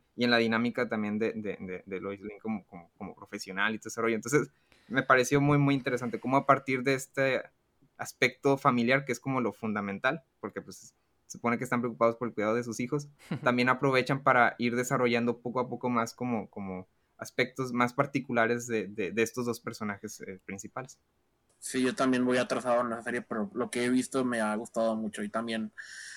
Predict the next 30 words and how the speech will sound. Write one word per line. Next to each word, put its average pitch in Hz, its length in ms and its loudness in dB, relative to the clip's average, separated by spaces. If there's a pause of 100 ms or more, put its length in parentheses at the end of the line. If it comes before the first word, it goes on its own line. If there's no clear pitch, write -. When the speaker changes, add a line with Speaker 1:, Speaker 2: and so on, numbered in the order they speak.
Speaker 3:
me 143 100 2
emocionó 156 420 2
muchísimo 156 400 0
los 143 140 -2
primeros 131 300 4
minutos 143 340 2
del 135 140 -2
piloto. 110 500 -2
Es-, 107 160 -6
eso 120 240 -4
fue 123 260 2
como, 117 320 2
"Ah, 135 160 4
por 120 140 -4
fin 139 160 2
estoy 131 220 2
viendo 127 200 2
un 131 120 0
Superman 120 480 -4
que 101 180 -8 (800)
es 143 160 2
básicamente 156 500 2
el 143 80 2
Superman 143 320 0
que - 80 -4
yo 127 80 2
siempre 131 220 0
he 127 40 -10
querido 123 280 2
ver 107 160 -2